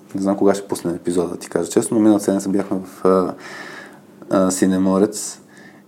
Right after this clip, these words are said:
и И тя, нали, не беше с нас. Даже пуснахме едно клипче, нали, какво ни беше преживяването. Бачкахме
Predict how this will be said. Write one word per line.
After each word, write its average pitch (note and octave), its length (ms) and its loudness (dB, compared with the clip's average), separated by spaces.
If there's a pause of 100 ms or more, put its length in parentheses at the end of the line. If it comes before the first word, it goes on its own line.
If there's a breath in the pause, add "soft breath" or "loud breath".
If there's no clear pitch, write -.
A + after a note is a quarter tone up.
и F#2+ 760 6 (520)
И - 40 -4
тя, - 220 0
нали, E2+ 160 -2
не F#2 120 -2
беше G2+ 220 2
с - 300 -10
нас. - 500 -8
Даже G2 320 -2
пуснахме - 360 -4
едно F#2+ 120 2
клипче, - 400 -2
нали, F#2 140 -6
какво - 300 -2
ни F#2+ 120 4
беше F#2 240 2
преживяването. F#2+ 580 0
Бачкахме F#2+ 560 0